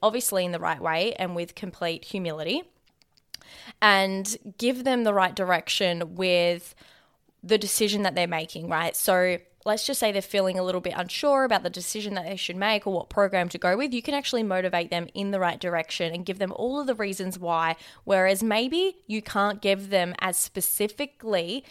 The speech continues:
that same answer if you just had an automated process. And then what you can also do is give them honest feedback. So, of course, every single person we speak with may not actually be for you.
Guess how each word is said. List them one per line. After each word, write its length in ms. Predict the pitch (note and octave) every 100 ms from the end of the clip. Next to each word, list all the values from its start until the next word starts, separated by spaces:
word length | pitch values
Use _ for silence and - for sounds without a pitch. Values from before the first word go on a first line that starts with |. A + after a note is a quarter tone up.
| - _ -
that 200 | G3 -
same 480 | - G3 F#3 F#3+ G3+
answer 560 | F3+ E3+ G#3 - E3 E3+
if 120 | F3 E3+
you 120 | F3
just 260 | - F3
had 140 | - F3+
an 100 | F#3
automated 480 | F3+ E3+ E3+ E3 E3+
process. 640 | - - - - - - _ _ _ - - - -
And 160 | G#3
then 100 | G#3+
what 100 | A3+
you 80 | A3
can 160 | G#3 G#3+
also 480 | C4+ F4 - B3+ A3
do 160 | F3+
is 240 | F3+ F#3 -
give 180 | F#3
them 140 | F#3 E3+
honest 340 | F3 E3 -
feedback. 440 | F3+ E3 - B2+ -
So, 200 | - G3+
of 200 | A3 G#3+
course, 320 | - B3+ D4 -
every 220 | G#3 A#3
single 240 | A3+ C4+ C#4
person 320 | G#3 G3+ G#3+
we 100 | G3+
speak 340 | - E3+ E3
with 240 | F#3 A#3 C4+ - -
may 220 | G#3 B3
not 180 | C#4+ -
actually 400 | A3 - G#3 G3
be 320 | E3+ D#3+ D#3+
for 200 | - -
you. 320 | F3 - -